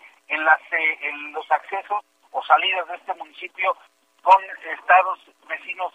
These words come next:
de México y de Querétaro, a donde se presume huyeron, eh, estos, eh, delincuentes. Déjenme decirles que ya seguramente ustedes lo han, eh, visto, hay fotos que ya proporcionaron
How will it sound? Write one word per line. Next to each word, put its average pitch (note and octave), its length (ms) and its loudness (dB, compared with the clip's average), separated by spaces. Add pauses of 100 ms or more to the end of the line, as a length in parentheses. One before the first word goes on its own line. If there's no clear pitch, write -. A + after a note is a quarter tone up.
(220)
de D3 120 -6
México - 600 2 (240)
y D#4 120 -16
de D#3+ 160 -6
Querétaro, E3+ 560 2 (260)
a - 160 8
donde D#3+ 440 -2
se D#3+ 140 -4
presume G3 640 -4 (360)
huyeron, F3 560 2 (140)
eh, C3 460 -4
estos, D#3+ 420 -8
eh, B2+ 180 -14 (120)
delincuentes. B2+ 560 -12 (280)
Déjenme F#3+ 320 4
decirles F#3 380 -6
que D#3 320 0
ya D#3+ 140 6 (200)
seguramente E3 560 0
ustedes D#3+ 360 -12 (360)
lo C#3+ 240 8
han, D3+ 140 4
eh, C#3+ 400 -4
visto, F#3 400 -2 (320)
hay E3 440 6 (140)
fotos - 360 2
que D3 140 -8
ya D#3 140 6
proporcionaron D#3 840 0